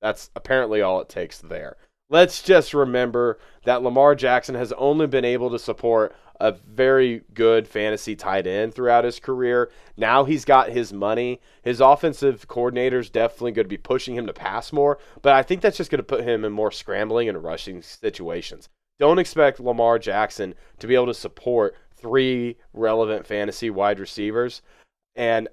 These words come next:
I'm totally out on Bateman at this point. They've been trying to sell him since his rookie year. He can't do it. He's never been there. He's never been top twelve,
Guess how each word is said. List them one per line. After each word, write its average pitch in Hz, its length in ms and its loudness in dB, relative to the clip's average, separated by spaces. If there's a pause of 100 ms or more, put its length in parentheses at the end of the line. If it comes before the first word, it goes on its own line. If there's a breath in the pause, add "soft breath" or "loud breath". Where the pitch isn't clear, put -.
I'm 131 580 2
totally 156 560 0
out 107 320 2
on 90 200 -6
Bateman 90 400 -8
at 82 120 -12
this - 200 -12
point. 87 280 -8
They've 139 140 -2
been 165 100 -4
trying 143 220 0
to 113 40 -6
sell 113 240 -2
him 110 160 -4
since 104 220 -10
his 101 160 -12
rookie 107 240 -6
year. 107 460 -2 (240 soft breath)
He 95 100 -18
can't 131 300 -2
do 117 220 0
it. 117 140 -2
He's 98 160 -14
never 123 220 0
been 110 300 -4
there. 107 180 -2
He's 98 140 -6
never 123 180 -2
been 113 240 -4
top 107 300 -2
twelve, 101 560 2